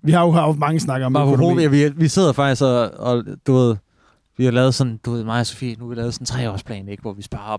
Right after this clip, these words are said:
Speaker 2: penge op og sådan noget, ikke?
Speaker 1: Ja,
Speaker 2: Øhm,
Speaker 1: siger jeg bare.
Speaker 2: ja, åh, du bliver træt, ikke?
Speaker 1: Ja, okay, en treårsplan, ja.
Speaker 2: En treårsplan, ikke? Altså,
Speaker 1: Er jeg stadigvæk bankrådgiver?
Speaker 2: det er jo sådan noget, nej, nej, nej, nej.
Speaker 1: Nå.
Speaker 2: Nej, det er jo, <laughs> nu har jeg som lige fladet ned igen, ikke?
Speaker 1: Okay,
Speaker 2: Ja.
Speaker 1: ja,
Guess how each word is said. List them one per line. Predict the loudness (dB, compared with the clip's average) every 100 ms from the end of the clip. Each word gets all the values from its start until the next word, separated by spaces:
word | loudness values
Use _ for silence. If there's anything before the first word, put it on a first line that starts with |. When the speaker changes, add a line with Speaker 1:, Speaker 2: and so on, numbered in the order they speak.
| -8
Speaker 2:
penge | -6 -4 -2
op | -4
og | -8 -14
sådan | -10 -6
noget, | -4
ikke? | -4 -8 -20 -20 -20 -20 -2
Speaker 1:
Ja, | 0 2 2 2 4 4 2
Speaker 2:
Øhm, | 0
Speaker 1:
siger | -2 -4
jeg | -4
bare. | -6 -2
Speaker 2:
ja, | 0 0 0 2 2 -2
åh, | -2
du | -2
bliver | 0
træt, | -2 -4 -4 -2
ikke? | -2 0
Speaker 1:
Ja, | 0 0 -6
okay, | -2 0
en | 0
treårsplan, | 0 -2 0 0
ja. | 0 -2 -4 -6
Speaker 2:
En |
treårsplan, | -2 -2 -2 0 0 2
ikke? | 0 -4
Altså, | -8 -4 -2 -2 0
Speaker 1:
Er |
jeg | 0 2
stadigvæk | 2 4 2 0
bankrådgiver? | 2 2 4 4 4
Speaker 2:
det | 2
er |
jo | 2
sådan | 2
noget, | 0 0
nej, | 0 0
nej, | 0 -2 -4
nej, | -4
nej. | -4 -8 -4
Speaker 1:
Nå. | -2 -2
Speaker 2:
Nej, | -4 -12 -14 -4
det | 0
er |
jo, | 2 0 -6 -14 _ -18 -16 -20 -20
<laughs> | -20 _ -20 _ -6 -6 -12 -8
nu | -2
har | 0
jeg |
som | -2 -4
lige | -8
fladet | -6 -8 -8
ned | -8 -8
igen, | -8 -8
ikke? | -10 -8
Speaker 1:
Okay, | -4 0
Speaker 2:
Ja. | 2
Speaker 1:
ja, | 0